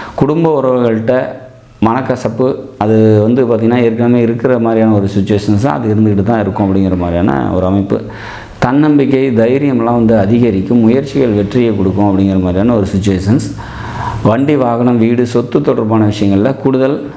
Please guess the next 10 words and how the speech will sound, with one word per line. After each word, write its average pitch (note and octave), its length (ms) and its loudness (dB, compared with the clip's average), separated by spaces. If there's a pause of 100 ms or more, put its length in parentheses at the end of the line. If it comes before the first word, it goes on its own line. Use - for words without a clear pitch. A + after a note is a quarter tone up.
(260)
கவனத்தோடு A#2+ 580 0
இருந்துக்கணும். G2+ 460 0
வேலைக்கு C#3 460 0
போயிட்டுருக்கவங்களுக்கு G#2 520 0
வந்து G2 200 2
பார்த்திங்கனாக்கா F#2 720 -2 (1160)
வேலையில் C3+ 540 2 (720)
ஒரு A2 180 2
முன்னேற்றமான C3+ 680 2
ஒரு G#2+ 120 0